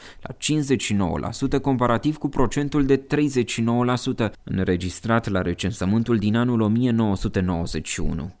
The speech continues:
Concluzia studiului privind dispariția religiei până la jumătatea acestui secol este respinsă de Thomas Halik,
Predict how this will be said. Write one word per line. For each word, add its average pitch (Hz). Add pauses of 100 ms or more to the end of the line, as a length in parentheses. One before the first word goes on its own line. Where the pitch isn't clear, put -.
(200)
Concluzia 151
studiului 147
privind 113
dispariția 117
religiei 110
până 135
la 110
jumătatea 101
acestui 113
secol 131
este 117
respinsă 123
de 113
Thomas 131
Halik, 117